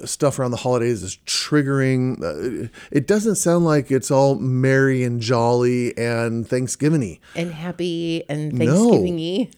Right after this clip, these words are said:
Speaker 1: It, it sounds really kinda messed up. It sounds really stressful.
Speaker 2: Stressful.
Speaker 1: And yet, two days ago, I came out of my sessions and was done for the day. And you said, "Honey, come here. I need your help. Put your shoes on."
Speaker 2: Yes, yes, I did.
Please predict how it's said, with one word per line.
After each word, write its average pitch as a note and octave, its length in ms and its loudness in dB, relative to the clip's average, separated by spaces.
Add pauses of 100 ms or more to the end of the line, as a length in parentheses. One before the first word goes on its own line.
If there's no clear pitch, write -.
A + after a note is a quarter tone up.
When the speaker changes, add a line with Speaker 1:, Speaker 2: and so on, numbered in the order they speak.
Speaker 1:
It, C3 240 2
it B2+ 180 0
sounds E3 440 0
really C3+ 420 2
kinda C#3+ 280 -2
messed A#2+ 360 -2
up. A2+ 300 -2
It G#2 100 -4
sounds B2+ 320 -2
really A#2+ 320 0
stressful. D3 540 -2
Speaker 2:
Stressful. D3+ 300 -6 (600)
Speaker 1:
And D3 240 2
yet, C#3 380 4 (260)
two G#3+ 160 6
days F3+ 300 6
ago, A2+ 400 2
I C#3 180 0
came C#3 580 0
out B2+ 200 2
of A#2 160 0
my A2 580 0
sessions A#2 760 -2 (180)
and A2 680 -2
was A#2+ 200 0
done B2 260 0
for D3+ 140 0
the E3 80 4
day. G2+ 340 0 (140)
And A#2+ 100 -4
you C3 80 -4
said, B2+ 200 0
"Honey, F#3 220 4
come - 180 0
here. F3 100 4
I B2+ 60 2
need C#3 180 0
your C#3 100 0
help. D#3 240 2
Put C#3+ 80 0
your C3 80 -2
shoes D#3+ 240 -2
on." F#2+ 220 -6 (200)
Speaker 2:
Yes, E3 340 -4
yes, D3+ 220 -8
I C#3+ 80 -4
did. C3+ 300 -8